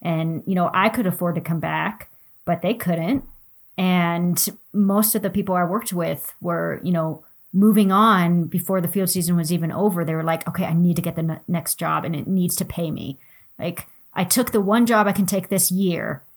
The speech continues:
that doesn't pay and I did it for experience. Um, and now I need a job that pays. So it's, yeah, it's, and then they just get stuck. And then sometimes they'll even give up entirely. And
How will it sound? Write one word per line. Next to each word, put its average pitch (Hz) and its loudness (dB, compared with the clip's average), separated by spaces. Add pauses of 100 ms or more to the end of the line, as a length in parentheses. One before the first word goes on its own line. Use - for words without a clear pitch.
(180)
that 180 -2
doesn't 190 0
pay 165 -4 (360)
and 165 -2
I 160 0
did 190 0
it 196 -2
for 208 0
experience. 180 -2 (720)
Um, 160 -2 (100)
and 180 2
now 180 2
I 175 2
need 170 0
a 165 -6
job - -6
that - -8
pays. - -6 (840)
So 165 0
it's, - -2 (220)
yeah, 202 2
it's, - -2 (280)
and 214 2
then 214 6
they 214 4
just 202 -2
get 180 -2
stuck. 180 0
And 175 -2
then 175 0
sometimes 175 -2
they'll 170 -4
even 165 -2
give 170 -4
up 170 -2
entirely. 175 -2
And 175 -4